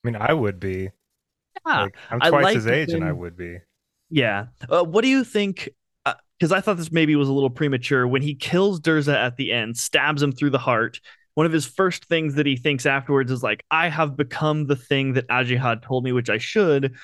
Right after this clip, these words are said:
Speaker 2: which is a authority all on my own, not ruled by any king." Or, you know, what did you think about that? Did you think that he, that was earned, or if it was a little premature? 'Cause you remember thinking, like, "I'm that now, yes."
Speaker 1: Well, it's interesting, like, the way that that was structured, because he had kinda already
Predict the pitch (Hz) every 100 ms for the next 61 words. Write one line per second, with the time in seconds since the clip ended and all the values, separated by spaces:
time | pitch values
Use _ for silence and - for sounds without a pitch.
0 | - 151 151 156 147 127 131 123 117 120
1 | - - 123 - 190 180 170 165 - 135
2 | 147 143 135 127 107 127 127 123 - 127
3 | 123 - 120 127 139 139 139 131 127 -
4 | _ 123 123 113 113 117 123 120 120 -
5 | 139 123 123 117 113 113 110 110 117 -
6 | 135 127 160 202 196 220 - 160 135 127
7 | 120 120 131 151 143 - - - 160 -
8 | 120 117 - 151 196 220 196 131 139 135
9 | 131 127 120 - - 135 120 - 117 117
10 | 165 156 147 147 165 143 135 113 156 156
11 | 131 160 151 - 127 110 104 127 147 131
12 | - - - - 170 190 180 226 254 -
13 | 220 180 131 127 131 139 143 139 131 117
14 | - 151 160 147 127 120 - 127 117 -
15 | - - 156 151 - 214 226 139 151 165
16 | 143